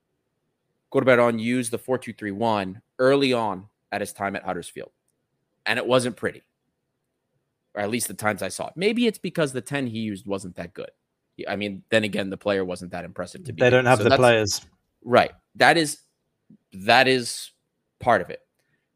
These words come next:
Speaker 1: But also, when he played in the four two three one, it did not look like a traditional double pivot. If you guys remember what we saw with, uh, with Martins, right? Or at most Portuguese coaches, we've run with a double pivot.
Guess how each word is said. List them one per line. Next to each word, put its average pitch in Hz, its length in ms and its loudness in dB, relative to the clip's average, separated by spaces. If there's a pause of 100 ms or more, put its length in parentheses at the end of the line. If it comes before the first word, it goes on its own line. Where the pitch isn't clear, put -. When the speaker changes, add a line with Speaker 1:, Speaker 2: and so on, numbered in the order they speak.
(120)
Speaker 1:
But 143 360 0
also, 170 360 4
when 127 180 -6
he 156 140 -12
played 202 300 2
in 277 60 4
the 226 80 4
four 185 220 -2
two - 180 -8
three 143 200 -2
one, 120 340 -2 (100)
it 123 220 -6
did 165 160 2
not 160 240 0
look 139 140 -2
like 131 160 -2
a 123 40 -4
traditional 113 500 -8
double 92 300 -8
pivot. 98 360 -10 (600)
If 131 140 -8
you 165 60 -8
guys 147 420 0 (180)
remember 139 420 -2
what 139 140 -4
we 127 100 -8
saw 120 300 0
with, 113 360 -6
uh, 98 400 -4 (220)
with 110 260 -8 (680)
Martins, 120 520 -4
right? 101 200 -6
Or 135 180 -2 (220)
at 160 160 -4
most 180 280 0
Portuguese 110 460 -8
coaches, 87 320 -14
we've 123 180 -8
run 127 160 -6
with 110 140 -8
a - 20 -12
double 92 280 -10
pivot. - 320 -14